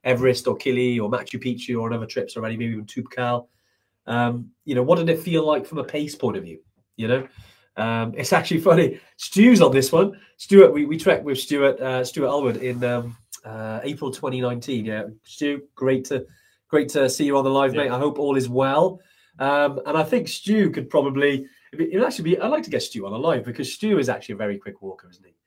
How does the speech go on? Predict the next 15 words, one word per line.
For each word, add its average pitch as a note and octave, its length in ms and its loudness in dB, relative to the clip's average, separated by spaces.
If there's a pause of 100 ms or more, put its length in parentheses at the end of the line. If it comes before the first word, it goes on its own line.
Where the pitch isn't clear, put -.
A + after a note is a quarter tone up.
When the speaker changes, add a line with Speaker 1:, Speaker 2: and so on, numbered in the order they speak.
(180)
Speaker 2:
Very D3+ 200 2
quick. F#2+ 260 -4
I A2 40 -2
mean, A#2+ 140 -2
I, - 140 2
Speaker 1:
Um, G#2 120 -6
Speaker 2:
uh, - 80 -4 (220)
we A#2+ 120 -6
did, A#2+ 160 -2
Speaker 1:
strong. G#2 300 -2
Speaker 2:
um, G2 400 -6 (300)
yeah, A2+ 280 -6 (200)
and A2 140 -6
I G#2 80 -6
think G#2 380 -8